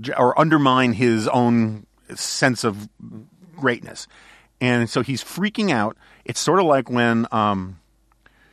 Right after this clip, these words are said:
your, uh, your parents find something in your bedroom that you're not supposed to have. I don't know, uh, the Stormy Daniels box set, bag of weed, I don't know, whatever it is, right? And you wanna claim,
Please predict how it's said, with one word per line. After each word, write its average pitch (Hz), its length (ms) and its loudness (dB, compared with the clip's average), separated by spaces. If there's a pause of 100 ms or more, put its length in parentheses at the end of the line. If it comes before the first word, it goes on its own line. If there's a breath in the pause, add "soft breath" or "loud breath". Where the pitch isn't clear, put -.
(160 soft breath)
your, 110 280 2
uh, 90 320 2 (600)
your 107 100 -6
parents 143 400 0
find 120 280 0
something 127 360 -4
in 104 120 -2
your 92 120 -4
bedroom 117 600 0
that 95 220 -6
you're 90 120 -10
not 104 180 -2
supposed 113 320 -6
to - 80 -8
have. 107 340 -2
I 85 80 -8
don't 85 160 -8 (640)
know, - 60 -16
uh, - 100 -12 (920 soft breath)
the 90 160 -10 (160)
Stormy 123 280 -2
Daniels 110 300 0
box 127 300 0
set, 123 280 4 (500)
bag 120 220 4
of 107 60 -4
weed, 131 320 2
I 120 40 6
don't 123 160 4
know, 123 40 -2
whatever 175 320 6
it 131 60 4
is, 104 180 0
right? 120 160 0 (520 loud breath)
And 123 200 0
you 160 180 2
wanna 160 240 4
claim, 127 680 -2